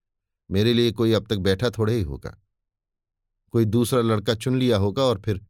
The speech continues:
करना ही क्या है? जब आपकी मर्जी है कि गांव-गांव की खाक छानता फिरूं, तो वही सही।" करुणा का गर्व चूर-चूर हो गया।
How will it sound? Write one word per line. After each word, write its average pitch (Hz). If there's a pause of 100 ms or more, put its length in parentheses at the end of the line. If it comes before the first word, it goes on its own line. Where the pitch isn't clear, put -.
(220)
करना 95
ही 156
क्या 82
है? 67 (1120)
जब 78
आपकी 82
मर्जी 85
है 90
कि 85
गांव-गांव 95
की 95
खाक 110
छानता 110
फिरूं, 135 (640)
तो 85
वही 87
सही।" 170 (1000)
करुणा 147
का 135
गर्व 104
चूर-चूर 107
हो 73
गया। 62